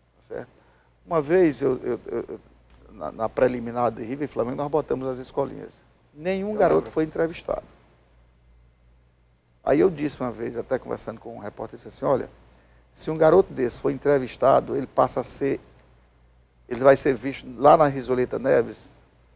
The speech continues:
Speaker 1: pelos duzentos coleguinhas dele que ele saiu na televisão praticando cidadania.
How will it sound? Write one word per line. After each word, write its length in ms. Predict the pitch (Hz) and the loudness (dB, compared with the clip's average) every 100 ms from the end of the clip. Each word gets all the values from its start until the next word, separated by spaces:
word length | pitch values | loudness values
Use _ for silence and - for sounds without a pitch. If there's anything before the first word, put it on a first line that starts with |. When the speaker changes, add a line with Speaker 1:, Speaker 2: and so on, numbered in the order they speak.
| _ _ _ _ _ | _ _ _ _ _
Speaker 1:
pelos 260 | 139 143 143 | 0 0 0
duzentos 500 | 147 123 208 220 - | 0 2 4 2 4
coleguinhas 540 | 190 160 127 131 117 | 8 8 6 2 0
dele 200 | 123 139 | 2 0
que 80 | - | 0
ele 60 | - | -2
saiu 160 | 143 | 0
na 100 | 143 | 0
televisão 540 | 139 143 135 117 131 139 | 2 0 0 -2 -4 -2
praticando 440 | 131 127 - 135 | -2 -2 -4 -6
cidadania. 680 | - 127 127 127 107 101 | -2 0 0 -2 -8 -14